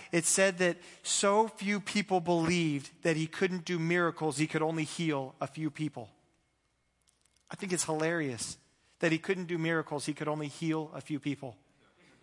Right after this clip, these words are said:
Like, that scale is completely off of what I think of in my normal life. I'm like, "Shoot,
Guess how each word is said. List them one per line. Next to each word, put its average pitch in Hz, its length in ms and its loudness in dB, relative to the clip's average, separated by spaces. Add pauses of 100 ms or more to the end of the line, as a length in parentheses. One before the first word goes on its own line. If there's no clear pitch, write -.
(2250)
Like, 175 180 4
that 165 220 4
scale 180 500 4
is 160 160 0
completely 196 500 0
off 156 480 6 (1400)
of 170 180 6
what 165 180 8
I 165 80 6
think 170 240 -2
of 156 100 4
in 151 120 -2
my 147 120 2
normal 143 320 0
life. 123 420 -2 (720)
I'm 190 240 2
like, 165 220 2
"Shoot, - 600 2